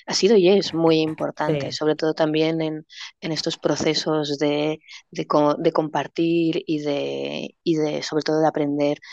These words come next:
Speaker 1: las unas de las otras y de lo que estaba comentando también. Éramos muy conscientes, somos muy conscientes de que, eh, la radio, y más la radio autogestionada, es, eh, más feminista imposible.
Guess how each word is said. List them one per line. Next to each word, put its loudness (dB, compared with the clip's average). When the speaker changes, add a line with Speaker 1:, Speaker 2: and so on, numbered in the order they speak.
Speaker 1:
las -2
unas 0
de -2
las 0
otras 0
y 4
de 4
lo 2
que -4
estaba -2
comentando -10
también. -8
Éramos -4
muy 0
conscientes, -2
somos -6
muy -4
conscientes -4
de -6
que, -8
eh, -4
la 2
radio, 2
y -10
más -10
la -6
radio 0
autogestionada, -2
es, 2
eh, 0
más -6
feminista -8
imposible. -6